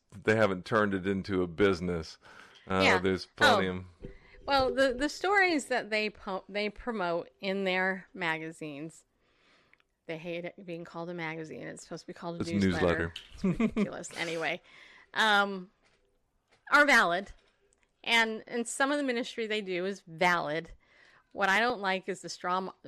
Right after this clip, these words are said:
Speaker 2: strong arming of how they run that ministry. They bully smaller ministries. They step on smaller ministries. When I wrote their blog, I used so much stuff from other ministries that were doing the work,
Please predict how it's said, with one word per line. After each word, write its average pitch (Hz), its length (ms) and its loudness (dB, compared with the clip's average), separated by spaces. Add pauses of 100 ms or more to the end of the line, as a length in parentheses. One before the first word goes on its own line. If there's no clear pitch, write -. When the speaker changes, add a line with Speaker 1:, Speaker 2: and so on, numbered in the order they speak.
Speaker 2:
strong 202 560 -2
arming 170 420 -2
of 165 120 -6
how 180 220 -4
they 170 160 -2
run 165 280 -4
that 160 160 -6
ministry. 160 520 -10
They 175 220 -2
bully 196 500 0
smaller 190 460 -6
ministries. 156 840 -8 (480)
They 180 140 -2
step - 420 -4
on 190 160 -4
smaller 165 380 -6
ministries. 160 720 -8 (300)
When 175 120 -2
I 185 120 6
wrote 208 340 0
their 196 120 0
blog, 185 440 0
I - 160 0
used 196 360 -6
so - 240 -10
much 226 280 -4
stuff 190 340 -4
from 165 160 -12
other 190 260 -4
ministries 175 760 -8
that 170 180 -4
were 175 100 -8
doing 180 240 -6
the 165 80 -6
work, 170 380 -4